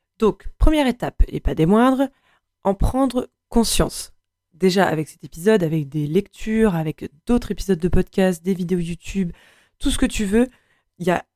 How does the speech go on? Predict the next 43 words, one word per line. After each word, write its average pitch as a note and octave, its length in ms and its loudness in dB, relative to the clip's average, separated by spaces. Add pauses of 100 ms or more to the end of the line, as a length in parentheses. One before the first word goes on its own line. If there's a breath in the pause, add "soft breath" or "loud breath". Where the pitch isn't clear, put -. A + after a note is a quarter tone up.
énormément, A3+ 640 4
énormément F3 400 2
de D#3+ 60 -2
ressources. E3+ 520 -4
Je D3 120 -12
vais E3 80 -4
pas - 160 0
t'en F3+ 160 -2
citer F#3 340 -2
parce - 220 0
que C#3+ 360 -8
ça, - 360 -10
ça - 120 -16
n'aurait D#3+ 200 -12
pas E3+ 160 2
de - 40 -8
sens. - 300 -6
Il - 40 -14
y - 20 -12
en - 100 -20
a - 80 -18 (100)
des, B2 320 -14 (240)
des D3 80 -14
centaines E3+ 540 2
de D3 120 0
milliers D3 520 0 (280 soft breath)
en E3+ 100 -4
français, E3 320 -2
en D#3 160 2
anglais, D3+ 320 0
en - 100 -8
tout - 160 -10
ce - 60 -8
que - 80 -4
tu - 160 -8
veux. F#3 160 2 (1000 soft breath)
La F3 120 0
prise A3 260 -4
de F3+ 100 -2
conscience, F#3 420 -4
ça - 120 -12
commence F3+ 400 -4
vraiment F#3 640 -4